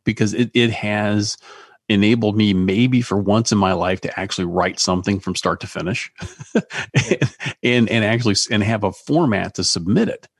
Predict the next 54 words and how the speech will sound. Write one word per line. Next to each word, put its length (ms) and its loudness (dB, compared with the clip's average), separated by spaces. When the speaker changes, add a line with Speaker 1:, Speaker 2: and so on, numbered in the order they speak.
Speaker 1:
That 300 2
is 160 2
the 140 -2
amazing 460 0
thing. 300 -14
I'm, 200 -4
and 160 0
I'm 160 2
thrilled 480 2
to 60 -6
drop 340 -4
out. 240 -2
And 80 -6
I 100 -2
think 240 -2
it's 220 -4
fifty 280 0
dollars 680 -2
to 160 -4
do 500 -2
your 260 0
submission 840 0
into 420 2
the 80 -4
pros 400 0
category. 520 -8
Is 80 -4
that 160 0
correct? 420 0
Or 200 4
is 100 2
it, 60 -2
Speaker 2:
You 60 2
Speaker 1:
is 120 2
it, 40 4
Speaker 2:
get, 100 0
Speaker 1:
um, 140 -2
Speaker 2:
you 100 0
get 200 -2
fifty 200 -8
dollars, 400 -10
not 160 -12
Speaker 1:
I 200 2
get 200 -2
fifty 320 2
dollars 420 0
for, 160 -2
for, 220 2
Speaker 2:
<laughs> 0 -
Speaker 1:
for 280 -2
sending 360 4
it 120 0
to 80 -2
you 320 4